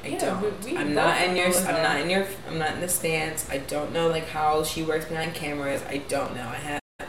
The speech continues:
Speaker 1: like, full, like, right, I don't know. I just personally don't see that. Especially because Lizzo,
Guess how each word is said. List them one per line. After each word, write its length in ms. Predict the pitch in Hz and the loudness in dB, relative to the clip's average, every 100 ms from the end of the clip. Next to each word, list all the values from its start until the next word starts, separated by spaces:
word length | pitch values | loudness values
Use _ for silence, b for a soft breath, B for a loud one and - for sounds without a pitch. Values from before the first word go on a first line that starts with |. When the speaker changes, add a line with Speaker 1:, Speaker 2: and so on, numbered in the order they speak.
| - | -6
Speaker 1:
like, 220 | - - - | -6 -8 -6
full, 260 | 160 160 147 | 0 0 2
like, 260 | 139 135 | 0 2
right, 240 | 143 - - | 0 0 -2
I 60 | 131 | -4
don't 260 | 139 147 123 | 0 -2 -2
know. 140 | 120 - - - - - - - - - - - - | -6 -8 -14 -14 -14 -14 -14 -16 -16 -16 -14 -10 6
I 300 | 170 196 196 | 8 10 8
just 400 | 196 170 - - _ - - - - - - - | 4 4 0 -2 _ -10 -8 -14 -14 -14 -14 -12
personally 760 | - - 170 180 180 165 165 147 - - - | 0 10 10 10 6 4 4 2 -4 -14 2
don't 640 | 160 147 147 147 143 - - - - - - - | 6 8 8 4 2 -4 -10 -14 -14 -16 -14 -10
see 380 | - - - 139 | -2 0 2 2
that. 440 | 123 - - - - - - - - - - - - | 0 -4 -8 -10 -14 -14 -14 -14 -16 -16 -14 -10 2
Especially 560 | 143 - 185 202 220 | 4 8 6 6 4
because 340 | 196 180 175 - | 6 6 6 2
Lizzo, 880 | 143 160 170 190 185 185 185 185 | 8 8 10 8 8 10 8 6